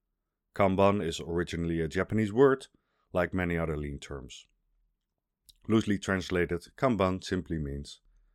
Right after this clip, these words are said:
planning board. In essence, it's a way to keep an overview of the work, for example, activities in the context of a project. The most rudimentary form of a Kanban consists of three planes.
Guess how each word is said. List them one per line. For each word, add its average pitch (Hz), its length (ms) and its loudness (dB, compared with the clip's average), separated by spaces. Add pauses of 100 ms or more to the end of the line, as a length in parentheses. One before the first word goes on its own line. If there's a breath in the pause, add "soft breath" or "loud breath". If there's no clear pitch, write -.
(140)
planning 80 320 0
board. 60 320 -14 (1400)
In 135 140 4
essence, 117 600 -2
it's - 220 -4
a 123 40 0
way 87 260 4
to - 120 -8
keep - 280 -4
an 135 80 2
overview 98 500 2
of 92 100 -4
the 90 60 -6
work, 78 380 -4 (260)
for 123 120 0
example, 87 460 0
activities 85 600 -6
in 90 80 -6
the 90 60 -8
context - 440 -12
of 87 140 -6
a 107 40 -8
project. - 500 -4 (1700)
The 98 60 -2
most 95 340 2
rudimentary 95 560 0
form 98 480 2
of 101 120 -6
a 76 60 -10
Kanban 98 640 0
consists - 640 -4
of - 240 -18
three 87 280 -4
planes. - 640 -8